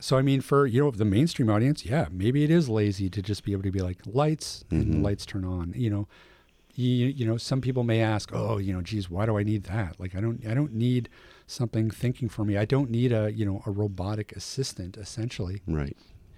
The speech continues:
Speaker 1: But, you know, again, you come back to A T, you know, it's,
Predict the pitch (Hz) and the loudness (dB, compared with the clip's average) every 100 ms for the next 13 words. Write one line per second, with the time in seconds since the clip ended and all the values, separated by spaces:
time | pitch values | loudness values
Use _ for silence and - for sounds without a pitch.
0 | - - - - - 113 120 - _ _ | -20 -20 -20 -16 -2 2 2 -2 _ _
1 | 113 113 131 127 165 117 87 - 110 110 | 2 4 4 4 4 2 0 0 0 2
2 | 117 127 127 123 123 - _ - - 107 | -2 0 2 2 0 -10 _ -20 -2 0
3 | 127 - 147 90 92 - 98 98 107 107 | 2 2 2 0 -6 -10 -4 -2 0 -2
4 | - - | -4 -16